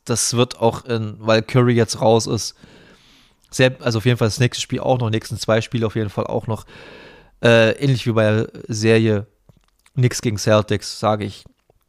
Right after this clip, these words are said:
das Ding ist durch. Äh, ich schätze mal auch ein vier eins, mit viel Glück wieder ein vier zwei, aber da muss alles für die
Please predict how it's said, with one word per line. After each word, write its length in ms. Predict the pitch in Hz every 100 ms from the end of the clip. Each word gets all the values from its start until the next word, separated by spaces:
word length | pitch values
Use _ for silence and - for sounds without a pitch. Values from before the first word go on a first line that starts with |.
| _ _ _ _ _ - -
das 220 | 123 -
Ding 160 | 127 117
ist 220 | 113 -
durch. 360 | 123 131 - - _ _ _ _ _ _ _ _ _ _ -
Äh, 360 | 110 110 107 104 _ _ _ _ -
ich 100 | -
schätze 260 | 117 -
mal 60 | 104
auch 160 | 113
ein 80 | 117
vier 280 | - 117 110
eins, 520 | 101 107 104 - - _ _ _ _
mit 220 | 139 120
viel 160 | - 139
Glück 200 | 123 120
wieder 140 | 113
ein 80 | 104
vier 160 | 113 104
zwei, 360 | - 104 104
aber 360 | - 92 92 87
da 100 | 101
muss 160 | 113 107
alles 360 | 117 107 -
für 180 | - 117
die 240 | 113 110